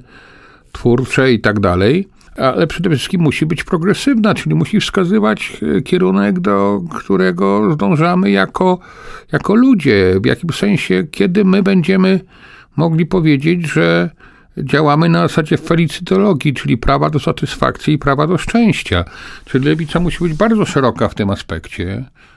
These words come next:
Również jest całe pojęcie lewicy wolnościowej, prawda? E, którą często się myli z lewicą liberalną, ale też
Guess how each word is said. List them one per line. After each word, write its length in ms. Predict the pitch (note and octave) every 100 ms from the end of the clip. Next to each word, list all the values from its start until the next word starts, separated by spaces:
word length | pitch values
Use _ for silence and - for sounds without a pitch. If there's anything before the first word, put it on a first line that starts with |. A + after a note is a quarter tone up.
| _ B2+
Również 400 | C3+ B2+ B2 C3
jest 160 | -
całe 220 | B2+ B2
pojęcie 680 | A2+ A#2 A#2 B2+ A#2+ A#2+ A2 - - - - - - -
lewicy 440 | - A2 A#2 A#2 B2
wolnościowej, 1000 | B2 A#2+ A#2+ - A2+ F2 F2+ F#2+ - - - - - -
prawda? 600 | G2 G2+ F#2+ F#2+ G#2+ D3 - - - - - - -
E, 840 | F2+ F#2+ G2 F#2+ G2 F#2 F2+ F2
którą 280 | - B2+ A2+
często 400 | - B2+ A#2 A#2+
się 160 | - A2+
myli 400 | B2 A#2 A2 A2
z 380 | G#2 F2+ G2 G2
lewicą 500 | G#2+ A2+ - A#2+ A2
liberalną, 1000 | A2 A2+ G2+ F#2 F2 F#2+ G#2+ C3+ E3 -
ale 440 | A2+ A2 B2+ C#3+
też 640 | C3+ - A#2 C3 - -